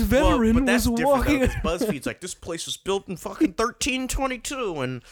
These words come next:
Speaker 1: eighteen million people have died since then." So there's, there's all kinds of ghosts spanning all kinds of decades and centuries, and so that's a little different.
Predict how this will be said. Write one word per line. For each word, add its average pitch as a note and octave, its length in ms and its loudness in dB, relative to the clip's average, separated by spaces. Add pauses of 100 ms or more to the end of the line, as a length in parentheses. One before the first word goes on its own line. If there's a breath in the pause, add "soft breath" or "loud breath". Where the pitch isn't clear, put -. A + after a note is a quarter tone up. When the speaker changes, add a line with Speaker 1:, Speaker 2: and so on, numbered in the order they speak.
(300 loud breath)
Speaker 1:
eighteen A#3+ 420 -6
million B3 300 -4
people A#3 280 -4
have - 120 -6
died F3 260 0
since D3 260 -4
then." C#3 320 -2
So D3+ 220 -6
there's, D3+ 380 -2
there's A3+ 300 0
all G3+ 240 -2
kinds G#3+ 300 -8
of F3+ 80 -14
ghosts G3 320 -6
spanning G3 440 -8
all G3+ 120 -2
kinds G3+ 300 -10
of F#3 80 -16
decades G3+ 500 -8
and E3+ 120 -16
centuries, G#3 580 -10
and D#3 180 -14 (640 soft breath)
so - 140 -8
that's D3 180 -4
a A#2 60 -12
little F#2 160 -12
different. - 260 -20